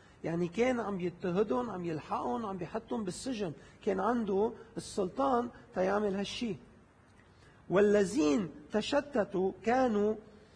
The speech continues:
آه، ينتقلون من مكان إلى مكان مبشرين بالكلمة. عجيب.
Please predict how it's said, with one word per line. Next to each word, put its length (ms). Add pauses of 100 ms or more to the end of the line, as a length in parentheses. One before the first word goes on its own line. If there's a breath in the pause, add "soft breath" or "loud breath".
(200 loud breath)
آه، 100
ينتقلون 880
من 240
مكان 440
إلى 400
مكان 640 (260 loud breath)
مبشرين 960
بالكلمة. 680 (800)
عجيب. 380